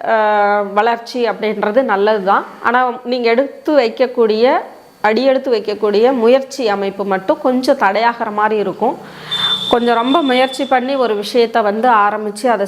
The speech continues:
செஞ்சுட்டிங்கன்னா, அதை கண்டிப்பா சக்ஸஸ்ஃபுல்லா முடிக்கிறதுக்கான வாய்ப்பு தான் உங்களுக்கு நல்லா இருக்கு.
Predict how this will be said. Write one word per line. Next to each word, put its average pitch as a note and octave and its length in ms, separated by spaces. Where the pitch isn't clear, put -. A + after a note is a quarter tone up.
செஞ்சுட்டிங்கன்னா, G#3 460
அதை C4 280
கண்டிப்பா G#3+ 420
சக்ஸஸ்ஃபுல்லா B3+ 640
முடிக்கிறதுக்கான G3 580
வாய்ப்பு F#3+ 320
தான் G#3+ 140
உங்களுக்கு F#3 320
நல்லா F#3+ 300
இருக்கு. F#3+ 440